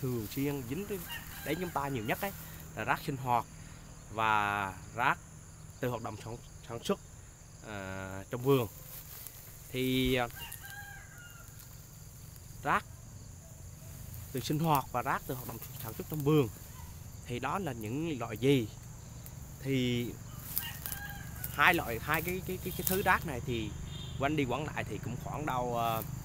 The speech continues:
ừm, thì khoảng đâu đó tầm, ờ, ra được khoảng bốn loại. Thì thứ nhất là rác hữu cơ, thứ hai là rác,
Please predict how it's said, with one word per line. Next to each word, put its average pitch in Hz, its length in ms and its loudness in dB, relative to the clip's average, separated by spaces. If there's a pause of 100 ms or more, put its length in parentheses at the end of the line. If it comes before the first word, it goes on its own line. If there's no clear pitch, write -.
(360)
ừm, 101 520 -2 (2000)
thì 110 80 0
khoảng 107 240 0
đâu 127 180 0
đó 139 440 6 (680)
tầm, 104 240 0
ờ, 98 280 0 (560)
ra 120 120 4
được 113 140 0 (1000)
khoảng - 140 2
bốn 180 200 6
loại. - 240 4 (760)
Thì - 140 -2
thứ 160 80 4
nhất 226 140 4 (460)
là 104 480 0
rác 131 200 4 (1200)
hữu 107 140 -4
cơ, 143 300 8 (800)
thứ 160 100 2
hai 143 340 6 (280)
là 95 460 -2
rác, 131 200 -2